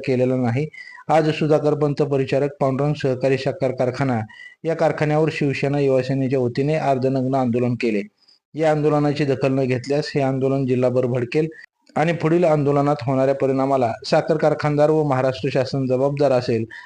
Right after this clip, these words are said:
असा इशारा गणेश शिंगळे यांनी दिलेला आहे. या आंदोलनामध्ये पहिल्यांदा आम्ही शांततेच्या मार्गाने जिल्ह्यातील सर्व ऊस उत्पादक शेतकऱ्यांच्या हिताचा विचार करून शेतकऱ्यावर होणाऱ्या अन्यायाला वाचा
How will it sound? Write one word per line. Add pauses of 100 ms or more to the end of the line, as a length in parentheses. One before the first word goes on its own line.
(160)
असा
इशारा
गणेश
शिंगळे
यांनी
दिलेला
आहे. (340)
या
आंदोलनामध्ये
पहिल्यांदा
आम्ही
शांततेच्या
मार्गाने
जिल्ह्यातील
सर्व
ऊस
उत्पादक
शेतकऱ्यांच्या
हिताचा
विचार
करून (520)
शेतकऱ्यावर
होणाऱ्या
अन्यायाला
वाचा